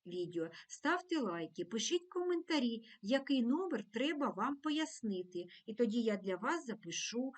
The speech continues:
за коментарем запишу для вас відео.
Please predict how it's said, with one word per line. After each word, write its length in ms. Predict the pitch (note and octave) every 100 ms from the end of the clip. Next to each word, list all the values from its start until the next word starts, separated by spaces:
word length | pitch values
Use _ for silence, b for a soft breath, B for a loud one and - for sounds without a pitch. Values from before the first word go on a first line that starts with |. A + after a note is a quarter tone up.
| B B
за 220 | G3 G#3
коментарем 800 | F#3+ F3 D#3+ D#3+ D#3+ E3 C#4+ E4+ B B
запишу 580 | E3+ F#3 F3+ D3 - C4
для 200 | B3+ D3+
вас 340 | D#3+ B3+ -
відео. 600 | G3 E3 D#3 D3+ D3+ D3